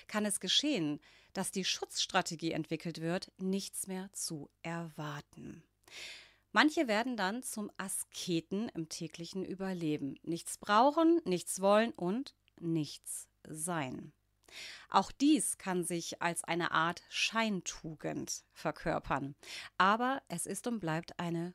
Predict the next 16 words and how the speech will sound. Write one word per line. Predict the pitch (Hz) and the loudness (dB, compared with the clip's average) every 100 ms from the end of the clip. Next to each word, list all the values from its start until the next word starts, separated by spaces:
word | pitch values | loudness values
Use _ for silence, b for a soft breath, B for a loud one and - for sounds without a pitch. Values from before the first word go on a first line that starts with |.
| _ | _
Schutzstrategie | 247 - 202 - - - - 135 135 151 143 151 | -2 0 -2 -6 -10 -12 -8 -6 -6 -8 -8 -8
des | 151 - | -8 -6
Menschen. | 139 151 - - 147 - B B B - | -6 -4 -6 -6 -10 -14 B B B -6
Und | 233 | 0
vielleicht | 240 302 285 | 4 4 2
hast | 277 - | 0 0
du | 247 - | 0 4
auch | 196 | 2
schon | - 185 | 2 -2
erlebt, | 156 151 147 208 - - | -4 -4 -2 -4 -6 -6
wie | 180 | -2
es | 175 - | -2 -2
ist, | 175 214 - | -2 -4 -2
mit | 185 | -2
einem | - 170 | 0 0
Menschen | 170 180 240 - 240 233 | 0 0 0 -2 -2 -4